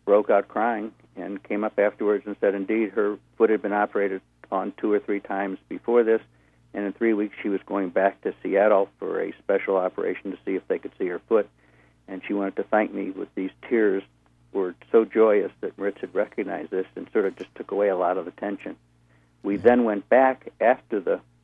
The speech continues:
Speaker 1: later in the summer to her <laughs> house and to see how she was doing. And Rich walked in, and she was in a wheelchair, and called Moritz over. Moritz came over and put his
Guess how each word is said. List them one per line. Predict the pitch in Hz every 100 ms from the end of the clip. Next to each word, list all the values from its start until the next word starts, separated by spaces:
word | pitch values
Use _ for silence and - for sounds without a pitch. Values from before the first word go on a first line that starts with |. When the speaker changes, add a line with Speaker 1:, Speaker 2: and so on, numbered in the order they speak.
| _ _ _ -
Speaker 1:
later | 98 110 113
in | 101
the | 95 -
summer | 127 101 98 -
to | 95
her |
<laughs> | 107 -
house | 123 107 - _ _ _ _ _ _
and | 107 92 101 -
to | 98 -
see | 107
how | 101 98
she | 98
was | 90 -
doing. | 117 110 95 - _ _
And | 107 101
Rich | 98 -
walked | - 107 104 -
in, | 98 120 - _ _ _ _ -
and | 95
she | 104
was | 98 -
in |
a | 85
wheelchair, | 104 113 - 107
and | 98 - -
called | - 104
Moritz | 101 98 92
over. | 101 104
Moritz | 95 104 -
came | 110 92
over | 95 101
and | 101 -
put | -
his | 98